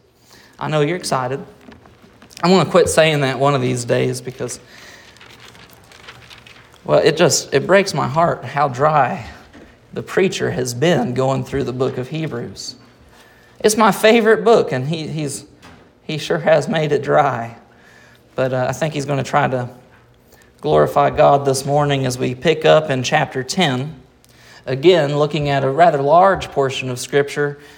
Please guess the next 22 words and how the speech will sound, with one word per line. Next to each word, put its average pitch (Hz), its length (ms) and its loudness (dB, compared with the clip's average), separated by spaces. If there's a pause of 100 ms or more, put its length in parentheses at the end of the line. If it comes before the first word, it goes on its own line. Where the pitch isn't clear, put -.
(120)
we're 165 80 -4
gonna 190 100 0
be 180 80 0
looking 175 240 0
at 170 100 -2
the - 60 -14
first 165 400 -2
eighteen 190 760 0
verses. 165 840 0 (1040)
Um, 123 360 -6 (1700)
originally, 170 540 4
I 143 80 2
had 143 160 -2
planned 151 360 0
for - 380 -4
this 143 160 2
to - 100 -8
be 123 140 -2
three 180 340 0
sermons. 160 840 -2 (1160)
So - 160 -2
you, 143 260 -2